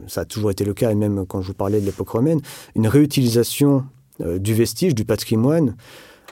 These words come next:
à des fins politiques, à des fins, euh, personnelles parfois, pour la mise en valeur. Et, euh, lorsque l'on va travailler sur une culture qui n'est pas la nôtre,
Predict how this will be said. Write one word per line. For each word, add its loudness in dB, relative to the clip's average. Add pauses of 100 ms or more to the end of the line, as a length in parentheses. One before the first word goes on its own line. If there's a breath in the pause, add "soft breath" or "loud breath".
à 2
des 4
fins 2 (160)
politiques, -2
à 2
des 0
fins, -2
euh, -6 (560)
personnelles 0
parfois, 0 (720)
pour -2 (300)
la 2
mise 6
en 6
valeur. 4 (320 loud breath)
Et, 4
euh, -10
lorsque 0
l'on 4
va 2 (160)
travailler 2
sur 0 (120)
une -2
culture 0 (140)
qui -6
n'est -2
pas -2
la 4
nôtre, 0